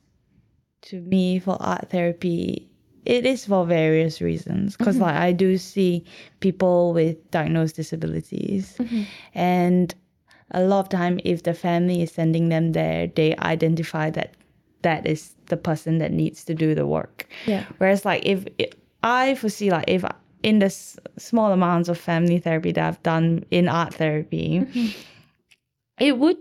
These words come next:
Speaker 1: be a more level playing field, because art therapy as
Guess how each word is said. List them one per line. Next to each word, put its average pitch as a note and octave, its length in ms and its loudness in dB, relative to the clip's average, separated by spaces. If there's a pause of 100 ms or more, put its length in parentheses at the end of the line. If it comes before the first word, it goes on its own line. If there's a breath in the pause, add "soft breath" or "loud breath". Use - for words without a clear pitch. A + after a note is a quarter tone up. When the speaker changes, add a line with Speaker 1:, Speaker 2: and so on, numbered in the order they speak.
(140)
Speaker 1:
be G#3 500 2 (220)
a B3+ 80 2
more D4 280 4
level A#3 280 4
playing F#3+ 340 4
field, - 400 -2
because B3+ 380 0
art - 260 0
therapy A#3 720 2 (360 loud breath)
as A#3 580 4